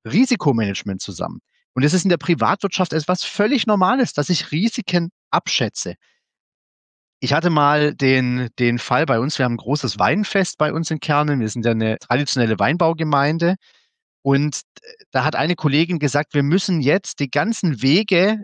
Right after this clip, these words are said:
Bauzäune aufstellen, damit da niemand runterfällt, weil wir Veranstalter sind und wir sind dann schuld. Und dann hab ich mit Wahrscheinlichkeiten argumentiert, auch wieder mit Fragen natürlich. Ich hab gefragt, wie wahrscheinlich ist es, dass jemand den Berg da runterfällt?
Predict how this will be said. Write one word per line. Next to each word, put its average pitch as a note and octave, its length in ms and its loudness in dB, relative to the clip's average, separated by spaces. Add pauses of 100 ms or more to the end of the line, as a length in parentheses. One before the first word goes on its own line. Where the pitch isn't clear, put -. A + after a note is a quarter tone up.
(100)
Bauzäune A2+ 640 0
aufstellen, C3 800 -4
damit F3+ 320 0
da D#3 100 2
niemand E3 400 -2
runterfällt, F3+ 800 0
weil C3+ 180 2
wir D3+ 120 0
Veranstalter C3+ 600 0
sind C#3+ 260 -2
und D3 180 -4
wir C3+ 100 2
sind C#3+ 240 -4
dann C3 140 0
schuld. - 440 -4 (880)
Und C#3 540 2 (760)
dann C#3+ 180 0
hab D#3 120 -2
ich F3+ 180 0
mit E3+ 180 0
Wahrscheinlichkeiten D3+ 800 0
argumentiert, A2+ 600 -2
auch B2+ 160 0
wieder B2 120 0
mit G#2 140 -2
Fragen E3+ 360 0
natürlich. A2+ 400 -2
Ich D#3 60 -2
hab - 100 -2
gefragt, - 340 -4
wie F3+ 100 0
wahrscheinlich G3 500 0
ist G3 120 0
es, G3 120 2
dass D#3+ 220 -2
jemand D#3 320 0
den F3 120 0
Berg G#3 220 0
da A#2+ 80 0
runterfällt? - 640 -8